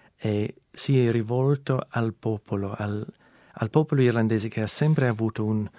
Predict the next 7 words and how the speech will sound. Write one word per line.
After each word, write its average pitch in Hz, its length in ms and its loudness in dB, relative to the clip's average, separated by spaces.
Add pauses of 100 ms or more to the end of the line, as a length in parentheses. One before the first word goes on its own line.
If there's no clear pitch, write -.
(260)
un 120 120 0
legame 107 540 0
molto 113 420 -2
forte 101 720 -6 (380)
con 127 320 2
il 104 120 -2
Vaticano 104 720 -4